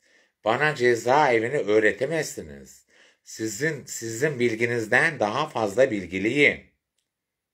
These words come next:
Ben kaç yaşındaydım? Ee,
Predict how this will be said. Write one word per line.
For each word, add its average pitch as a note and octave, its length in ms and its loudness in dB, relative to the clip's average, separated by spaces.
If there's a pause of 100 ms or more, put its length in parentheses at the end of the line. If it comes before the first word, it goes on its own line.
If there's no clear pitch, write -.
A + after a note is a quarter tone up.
(800)
Ben B2 400 2 (640)
kaç D#3+ 260 2
yaşındaydım? G#2+ 880 0 (1600)
Ee, G#2+ 600 6